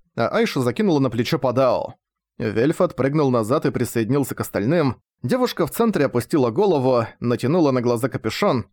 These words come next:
и свела вместе руки, будто храмовая жрица во время ритуала. «Я начинаю!»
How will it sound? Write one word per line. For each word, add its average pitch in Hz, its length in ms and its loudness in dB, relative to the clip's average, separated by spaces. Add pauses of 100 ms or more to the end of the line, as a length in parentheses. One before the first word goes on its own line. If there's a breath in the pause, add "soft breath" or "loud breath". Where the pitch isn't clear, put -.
(160)
и 160 180 0
свела 135 360 2
вместе 117 380 0
руки, 147 280 0
будто 185 420 0
храмовая 190 480 2
жрица 120 400 -2
во 208 100 2
время 123 240 2
ритуала. 117 680 2 (480)
«Я 226 240 0
начинаю!» 214 760 2